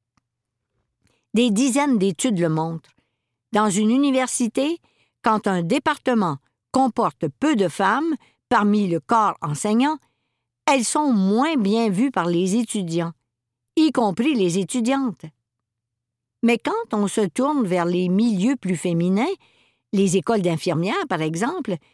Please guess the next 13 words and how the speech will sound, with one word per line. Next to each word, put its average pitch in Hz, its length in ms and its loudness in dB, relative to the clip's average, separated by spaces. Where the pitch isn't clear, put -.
les 262 360 2
hommes 330 320 0
profs 247 420 -2
sont 233 260 2
jugés 240 420 0
moins 220 400 2
sévèrement, 185 600 -2
explique 196 600 -4
Oriana 220 720 0
Aragon 180 760 0
de 180 120 2
l'Université 214 880 0
de 160 260 -2